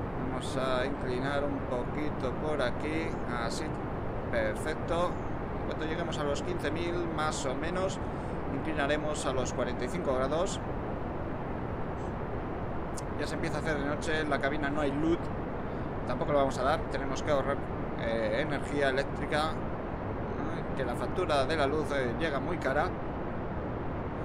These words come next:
Bueno, ya hemos pasado los quince mil, pues vamos a, a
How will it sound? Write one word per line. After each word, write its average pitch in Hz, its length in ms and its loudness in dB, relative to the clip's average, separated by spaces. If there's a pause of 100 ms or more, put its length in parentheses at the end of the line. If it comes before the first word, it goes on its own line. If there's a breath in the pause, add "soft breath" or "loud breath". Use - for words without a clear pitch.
(180)
Bueno, 127 160 0
ya 151 100 4
hemos 147 180 2
pasado 147 320 2
los 131 200 0
quince 170 220 -2
mil, 170 140 -2
pues 151 140 0
vamos 143 400 0
a, 117 440 2
a - 1160 -2